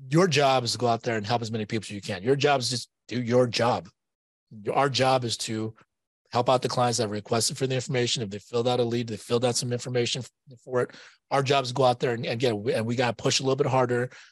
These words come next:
We gotta stand up for them a little bit more when they initially think they don't need it, because everyone, eh, the majority of people will tell you they don't need it because it's just they haven't budgeted in their own head,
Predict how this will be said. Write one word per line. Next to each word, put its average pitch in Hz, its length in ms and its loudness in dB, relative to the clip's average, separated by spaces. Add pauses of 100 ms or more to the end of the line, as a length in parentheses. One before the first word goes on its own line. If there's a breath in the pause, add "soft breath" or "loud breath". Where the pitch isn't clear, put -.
(120)
We 107 80 -14
gotta 113 160 0
stand 131 320 0
up 127 120 0
for 135 100 -2
them 127 160 2
a 123 40 0
little 123 140 2
bit 123 140 -2
more 127 180 2
when 120 140 -2
they 110 240 -4
initially 123 420 0
think 123 220 -4
they 127 100 0
don't 123 180 -2
need 120 180 0
it, 117 100 0
because 113 500 -6 (220)
everyone, 120 380 -2 (460 loud breath)
eh, - 180 -4
the 165 240 -2
majority 151 360 6
of 139 60 -2
people 139 200 0
will 123 60 0
tell 127 180 0
you 123 160 -2
they 127 160 0
don't 123 140 0
need 127 140 0
it 113 40 -6
because 113 580 -2 (320)
it's - 80 -4
just 135 200 0
they 143 80 4
haven't 127 320 0
budgeted 117 400 0
in 107 100 -6
their 101 120 -6
own 101 120 -6
head, 92 320 -6